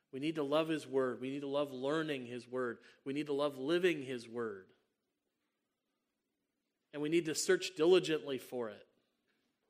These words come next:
Right? Those who seek it, find it. She's coming to find you. You should go find her. Um,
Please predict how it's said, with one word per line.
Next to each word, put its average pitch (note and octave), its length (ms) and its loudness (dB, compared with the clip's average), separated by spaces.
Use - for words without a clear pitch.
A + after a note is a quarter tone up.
Right? B2+ 160 -14
Those D3+ 260 -2
who D3 140 2
seek G3+ 360 -2
it, D#3 200 2
find F3 380 -2
it. A2+ 220 -6
She's A3+ 360 2
coming G#3 440 2
to F3+ 120 -4
find E3+ 360 -2
you. F#3 300 8
You F3+ 140 4
should F3+ 200 2
go E3+ 140 6
find E3 340 -4
her. C#3+ 300 0
Um, A2+ 460 -16